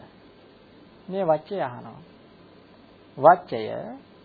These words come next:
උපදින්නේ නැහැ කියන මේ තත්වයට, මෙන්න මේ, අ, කල්පනාවට, මේ තීරණයට එන්නත් බෑ. නැවත ඉපදීමක් නැහැ කීමත්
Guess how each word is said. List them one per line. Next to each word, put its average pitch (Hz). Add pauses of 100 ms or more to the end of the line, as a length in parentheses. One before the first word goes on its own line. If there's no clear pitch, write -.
(920)
උපදින්නේ 214
නැහැ 170
කියන 226
මේ 196
තත්වයට, 196
මෙන්න 170
මේ, 208 (760)
අ, 127 (760)
කල්පනාවට, 196 (140)
මේ 175
තීරණයට 160 (1600)
එන්නත් 175 (200)
බෑ. 113 (840)
නැවත 170
ඉපදීමක් 185 (440)
නැහැ 180
කීමත් 220